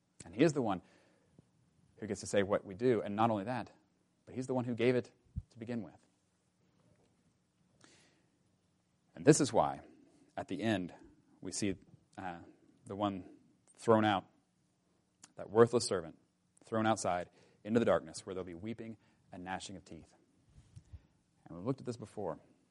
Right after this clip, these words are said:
this weeping and gnashing of teeth. And it's not the kind of thing where you have, um,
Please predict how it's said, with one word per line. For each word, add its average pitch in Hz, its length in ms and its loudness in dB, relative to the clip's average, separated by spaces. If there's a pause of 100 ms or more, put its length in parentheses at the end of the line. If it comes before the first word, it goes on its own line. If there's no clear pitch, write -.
(280)
this 87 160 -16
weeping 113 340 -6 (380)
and 95 100 -12
gnashing 101 300 -6
of 90 80 -14
teeth. 95 320 -10 (340)
And 92 100 -10
it's 95 160 -8
not 107 260 -2
the 120 60 -6
kind 113 160 -6
of 98 80 -8
thing 101 360 -8
where 90 400 -2
you 87 80 -12
have, 95 340 -2 (1120)
um, 104 220 -10